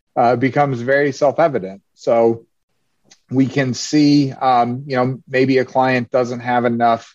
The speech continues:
guaranteed cash flow or enough cash flow coming in from pensions or Social Security. So how do we turn on investments? Uh, maybe they don't have enough saved so that they would have to turn on Social Security earlier, and we still have time to plan so we can increase their savings.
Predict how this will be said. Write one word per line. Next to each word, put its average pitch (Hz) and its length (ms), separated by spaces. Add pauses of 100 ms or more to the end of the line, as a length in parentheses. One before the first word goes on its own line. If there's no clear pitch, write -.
guaranteed 123 640
cash 120 340
flow 131 120
or 120 160
enough 113 240
cash 120 280
flow 117 200
coming 117 300
in 113 260
from 107 380 (320)
pensions 135 500
or 120 80
Social 123 380
Security. 123 480
So 117 120
how 123 140
do 120 80
we 117 140
turn 120 240
on 110 160
investments? 104 800 (220)
Uh, 110 80
maybe 127 240
they 135 180
don't 135 220
have 135 200
enough 131 280
saved 160 560
so - 180
that 131 180
they 127 100
would 127 180
have 180 320
to 143 100
turn 120 220
on 110 160
Social 120 360
Security 113 480
earlier, 120 680
and 127 100
we 127 100
still 143 200
have 123 140
time 131 220
to 117 80
plan 143 380
so 127 100
we 120 160
can 120 200
increase 117 440
their 101 140
savings. - 580